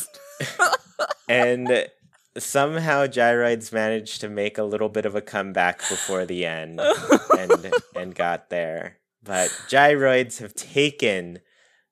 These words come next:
Speaker 2: the win.
Speaker 1: Wow. I, uh, I, <laughs> I have no
Speaker 2: <laughs>
Speaker 1: words.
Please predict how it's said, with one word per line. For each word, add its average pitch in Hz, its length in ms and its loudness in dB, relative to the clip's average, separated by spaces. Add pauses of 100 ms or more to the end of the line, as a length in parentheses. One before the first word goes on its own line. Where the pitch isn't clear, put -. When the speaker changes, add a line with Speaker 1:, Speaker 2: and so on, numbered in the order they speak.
Speaker 2:
the 107 200 -2
win. 90 380 -6
Speaker 1:
Wow. 208 680 -2 (180)
I, 311 1000 0 (1500)
uh, 214 640 -4
I, 175 420 -4 (960)
<laughs> - 0 -
I 240 40 -8 (960)
have 240 200 -2
no 233 120 -4
Speaker 2:
<laughs> 254 40 -6
Speaker 1:
words. 208 600 0